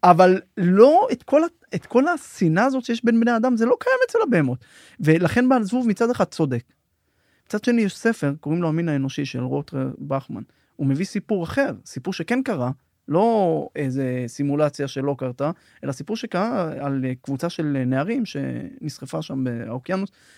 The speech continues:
והם באמת הגיעו לאחווה כל כך, כל כך מיוחדת. אגב, יש סיפור אמיתי גם, שקרה עם הלוס פרדידוס באלף תשע מאות שבעים ושתיים בצ'ילה, עם המטוס הזה שנעלם שם בין הערים של ה-, בערי האנדים, וגם האחווה שם, וכל, כל מיני דברים כאלה שאתה רואה שבזמנים קשים,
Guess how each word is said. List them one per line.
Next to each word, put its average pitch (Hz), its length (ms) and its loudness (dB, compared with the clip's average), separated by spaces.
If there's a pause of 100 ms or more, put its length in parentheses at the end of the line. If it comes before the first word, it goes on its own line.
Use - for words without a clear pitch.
(180)
והם 139 260 0
באמת 165 420 -2 (100)
הגיעו 170 280 -2
לאחווה 127 440 0
כל 143 260 -6
כך, 180 240 -4
כל 147 140 -8
כך 165 160 -6
מיוחדת. 160 460 0 (320)
אגב, 160 120 2
יש 156 60 0
סיפור 160 260 0
אמיתי 135 320 0
גם, 190 200 0 (320)
שקרה 135 320 -2
עם 143 140 0
הלוס 123 220 -4
פרדידוס 156 540 -2
באלף 131 220 -2
תשע 143 140 -6
מאות 135 140 -6
שבעים 135 240 -4
ושתיים 131 280 -4
בצ'ילה, 151 340 -2 (220)
עם 143 80 -6
המטוס 131 360 -6
הזה 131 140 -6
שנעלם 127 1120 -4
שם 139 200 -2
בין 139 140 0
הערים 135 280 -2
של 127 200 -8
ה-, 120 200 -8
בערי 131 300 -6
האנדים, 165 360 -6 (560)
וגם 131 800 0
האחווה 143 400 0
שם, 147 340 -4
וכל, 127 200 -8
כל 160 120 -2
מיני 175 180 -2
דברים 143 300 -4
כאלה 160 180 0
שאתה 151 140 -6
רואה 143 140 -2
שבזמנים 147 880 -2
קשים, 254 440 0